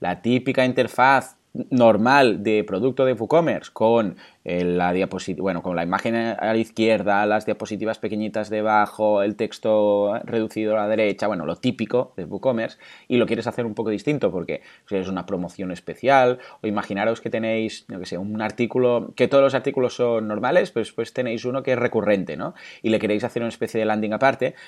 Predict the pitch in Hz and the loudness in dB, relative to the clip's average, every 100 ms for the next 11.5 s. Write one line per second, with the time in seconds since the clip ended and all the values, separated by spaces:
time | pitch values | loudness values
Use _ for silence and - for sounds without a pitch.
0 | - 131 131 - 120 104 - 107 127 120 | -2 2 2 2 0 0 -2 -2 -2 0
1 | 123 131 - _ 90 90 151 147 165 - | 0 -2 -6 _ -8 -2 2 2 0 -6
2 | _ _ - - 107 101 - 107 104 90 | _ _ -8 0 0 2 0 0 0 -2
3 | 101 98 92 - 92 - 87 165 185 165 | -4 -4 -6 -8 -8 -6 0 4 4 2
4 | 135 - 98 76 - - 82 127 98 58 | -2 -2 -4 -6 -10 -14 -2 -2 -2 -6
5 | - - 131 165 156 139 120 - - - | -14 -4 0 2 2 2 0 -4 -8 -6
6 | 60 - 117 104 85 62 - - - 127 | -6 0 0 0 -4 -10 -18 -20 -4 0
7 | 131 139 151 127 139 156 165 160 160 139 | 2 2 0 0 0 0 0 -2 -4 -2
8 | 127 139 180 - 208 190 _ - - 110 | 0 0 2 2 2 0 _ -6 -2 0
9 | 110 123 131 123 123 120 127 127 123 131 | 0 0 -2 0 0 4 6 6 6 0
10 | 127 127 - 113 - 135 131 127 - 131 | 0 0 0 -2 2 4 4 4 2 0
11 | 131 127 151 147 - | -2 -2 0 0 -4